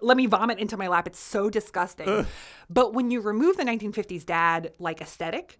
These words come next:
Speaker 1: he's actually not that far off from most mainstream feminists. Most mainstream feminists are still out there being like, "Slut walks, let's get those ladies, like, let's,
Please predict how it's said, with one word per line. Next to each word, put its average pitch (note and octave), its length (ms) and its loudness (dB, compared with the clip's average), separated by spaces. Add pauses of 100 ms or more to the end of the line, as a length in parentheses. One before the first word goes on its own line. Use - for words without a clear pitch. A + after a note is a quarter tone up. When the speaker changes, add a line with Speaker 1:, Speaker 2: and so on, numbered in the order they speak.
Speaker 1:
he's A#3 180 0
actually E4 300 4
not G#3+ 300 2
that F#3+ 320 -4
far F3+ 280 0
off F#3 220 2
from F3 160 -12
most E3+ 240 -10
mainstream D#3 400 -12
feminists. - 540 -10
Most G#3 320 -2
mainstream G3 400 -4
feminists F#3+ 400 -6
are - 60 -10
still F3 200 -6
out D#3+ 140 -4
there E3+ 100 -4
being D#3+ 140 -6
like, D#3+ 160 -4
"Slut A#3 320 2
walks, A#3+ 480 6 (240)
let's G#3+ 240 2
get B3 200 0
those A#3+ 240 4
ladies, B3 460 0
like, G#3+ 140 0
let's, A#3 340 2